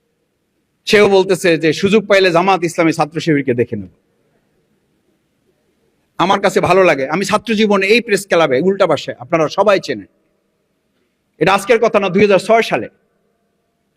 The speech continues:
ছয় সালে ইসলামী ছাত্র শিবিরকে আমাদের পার্শ্ববর্তী রাষ্ট্রের বক্তব্য অনুযায়ী বলা হলো ইসলামী ছাত্র শিবির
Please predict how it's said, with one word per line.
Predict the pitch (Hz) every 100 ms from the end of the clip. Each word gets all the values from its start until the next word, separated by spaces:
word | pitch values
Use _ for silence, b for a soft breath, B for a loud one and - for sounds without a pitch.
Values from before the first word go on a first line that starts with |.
| _ _ _ _ _ _
ছয় | - 214 262
সালে | 269 254 147 - - - _ _ _ _ _ _ _ _ _ -
ইসলামী | 196 226 226
ছাত্র | 214 208 214
শিবিরকে | 202 208 202 196 180 151 - _ _ _ _ _ -
আমাদের | 156 220 190 208
পার্শ্ববর্তী | - 175 214 190 185 185
রাষ্ট্রের | 175 - 175 151 _ _ _ 139
বক্তব্য | 170 170 208 202
অনুযায়ী | 208 196 180
বলা | 185 185
হলো | 175 165
ইসলামী | - 170 151
ছাত্র | - 185 196
শিবির | 175 202 240 311